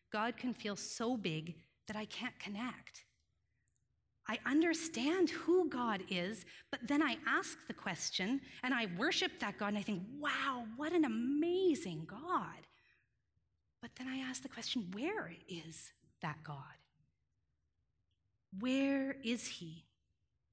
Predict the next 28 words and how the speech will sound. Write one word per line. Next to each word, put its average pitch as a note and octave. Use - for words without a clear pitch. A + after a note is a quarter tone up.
When G3+
I A3
feel G#3+
overworked G3+
and G3
underslept, F#3
I F#3+
ask, F#3+
"Where G3
is G3
God?" F3+
When G3
I A3
was G3
trying G#3+
to G3+
write F#3
this, -
and G#3
I'm G#3
asking G#3
the G#3+
question, G#3
"How A3
does C#4+
God -
participate -
with A#3+